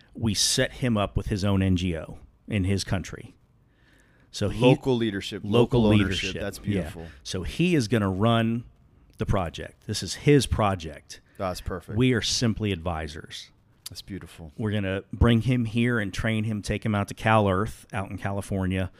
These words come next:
Speaker 1: Um, so he gets hands-on training on how to build eco dome houses, so earth,
Speaker 2: Yep.
Speaker 1: earth bag houses.
Speaker 2: Yep.
Speaker 1: Um, they have plenty of earth and plenty of bags in Uganda. We can
Speaker 2: Mm-hmm.
Speaker 1: build a house there for about six thousand dollars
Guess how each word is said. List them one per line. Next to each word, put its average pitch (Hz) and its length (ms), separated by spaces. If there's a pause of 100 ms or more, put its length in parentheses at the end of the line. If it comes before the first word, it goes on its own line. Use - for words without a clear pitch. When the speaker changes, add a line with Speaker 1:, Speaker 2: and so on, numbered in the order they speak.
(500)
Speaker 1:
Um, 90 440 (240)
so - 160
he 120 180
gets 104 220
hands-on 113 720
training 98 460
on 87 120
how 95 160
to 92 80
build 95 320
eco 104 300
dome 87 240
houses, - 720
so - 160
earth, 113 160
Speaker 2:
Yep. - 120
Speaker 1:
earth 135 200
bag 85 180
houses. 82 460
Speaker 2:
Yep. 95 180 (520)
Speaker 1:
Um, 85 460 (400)
they 104 120
have 104 160
plenty 107 260
of 101 100
earth 95 380
and 92 100
plenty 95 280
of 90 80
bags 78 480 (680)
in 98 140
Uganda. 78 460 (240)
We 104 120
can 101 160
Speaker 2:
Mm-hmm. 87 60
Speaker 1:
build 101 240
a 95 60
house 101 320
there 101 160
for - 120
about 95 220
six - 260
thousand 95 360
dollars 95 560